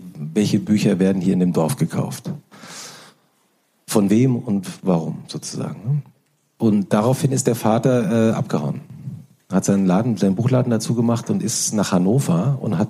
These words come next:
dann, äh, sozusagen auf diesem Schrottplatz quasi, äh, diese Buchhandlung aufgemacht. Und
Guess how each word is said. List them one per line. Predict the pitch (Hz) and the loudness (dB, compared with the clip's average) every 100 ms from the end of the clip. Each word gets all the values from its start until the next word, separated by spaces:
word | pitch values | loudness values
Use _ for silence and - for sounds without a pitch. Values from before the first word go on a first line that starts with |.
| - | 0
dann, | 107 110 113 | 0 2 0
äh, | 101 110 101 | 0 0 0
sozusagen | 113 107 101 101 | -4 -2 0 0
auf | 92 | -2
diesem | - 95 98 90 80 _ _ - - - | -2 -2 0 -2 -6 _ _ -20 -18 -6
Schrottplatz | - 147 135 - - - - - - | -2 0 -2 -4 -4 -2 -2 -4 -4
quasi, | - 95 95 104 104 | 0 2 2 0 -2
äh, | - 101 92 | 0 0 0
diese | 101 104 | 0 2
Buchhandlung | 139 165 117 101 | 2 2 0 0
aufgemacht. | 87 - 98 98 - - - - - - - _ _ - | -2 0 0 -2 -10 -20 -20 -20 -20 -20 -20 _ _ -2
Und | 117 107 - | 0 0 -2